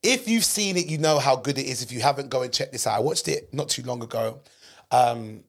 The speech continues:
maybe over a week and a bit ago, actually, but obviously I haven't podded for a while, so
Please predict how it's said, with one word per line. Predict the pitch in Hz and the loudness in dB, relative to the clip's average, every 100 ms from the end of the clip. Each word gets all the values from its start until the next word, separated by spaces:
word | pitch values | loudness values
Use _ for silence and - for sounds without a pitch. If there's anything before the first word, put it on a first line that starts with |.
| _ _ | _ _
maybe | 190 247 277 | -2 2 4
over | 226 190 | 4 0
a | |
week | 185 196 175 | -4 -4 -4
and | |
a | 160 | 0
bit | 196 | 0
ago, | 147 117 | 2 2
actually, | - - 120 | 2 -6 -4
but | 107 123 - | 0 0 0
obviously | 120 127 - | -2 -2 0
I | 123 | 0
haven't | 120 104 | 0 -4
podded | 127 123 131 | -4 -4 -8
for | - 117 | -8 -4
a | 117 | 0
while, | 123 120 | 4 2
so | 123 127 123 | 0 -4 -6